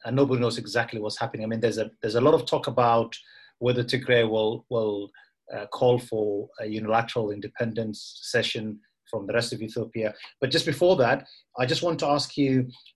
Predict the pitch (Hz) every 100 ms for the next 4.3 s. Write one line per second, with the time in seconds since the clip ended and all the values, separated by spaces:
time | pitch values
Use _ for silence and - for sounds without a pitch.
0 | - 127 120 110 - 127 120 - 165 165
1 | 170 165 135 131 123 - 147 127 143 131
2 | 117 101 202 254 120 110 - 113 - _
3 | _ _ - - 143 151 131 139 127 123
4 | 117 - 120